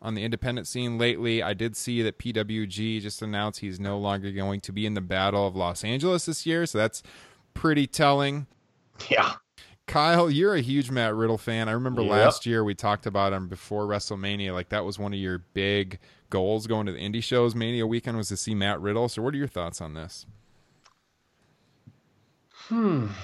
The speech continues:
Speaker 2: Not to be hyperbolic, but of all the guys W W E has gone out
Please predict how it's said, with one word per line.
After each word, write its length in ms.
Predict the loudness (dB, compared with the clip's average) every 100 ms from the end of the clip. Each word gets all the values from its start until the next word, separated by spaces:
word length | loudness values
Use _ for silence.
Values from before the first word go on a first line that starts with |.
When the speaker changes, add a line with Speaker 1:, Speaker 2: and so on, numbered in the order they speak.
| -14 -16 -18 -20 -20 -20 -20 -20 -18
Speaker 2:
Not 300 | -2 4 4
to 80 | 4
be 120 | -2
hyperbolic, 840 | 0 2 4 2 6 6 8 6 2 -8
but 1080 | 4 6 8 8 4 0 -6 -6 -4 -8 -12 -20 _ _ _ _ _ _ _ _ _ _ _ _ _ _ _ _ _ _
of 420 | -2 0 0 -4 -10 _
all 640 | 4 8 10 10 10 8 6
the 440 | 2 4 4 2 -4 _ _ _ _ 2
guys 540 | 6 8 8 6 4
W 260 | 6 6 6
W 240 | 4 4
E 80 | 4
has 160 | 2 4
gone 320 | 6 8 8
out 420 | 6 4 2 -2